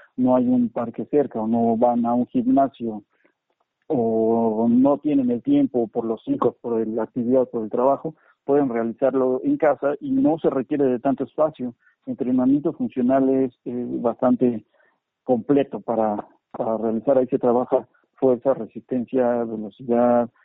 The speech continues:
coordinación, equilibrio. Y lo mismo pueden hacer stand-ups,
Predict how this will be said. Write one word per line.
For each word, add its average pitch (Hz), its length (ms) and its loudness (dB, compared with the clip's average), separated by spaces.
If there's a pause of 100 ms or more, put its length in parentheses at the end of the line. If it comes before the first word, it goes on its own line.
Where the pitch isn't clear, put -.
coordinación, 113 880 0
equilibrio. 113 640 -2 (640)
Y 165 680 2 (100)
lo 123 420 2
mismo 165 340 0
pueden 127 260 0
hacer 127 340 0 (600)
stand-ups, 143 840 0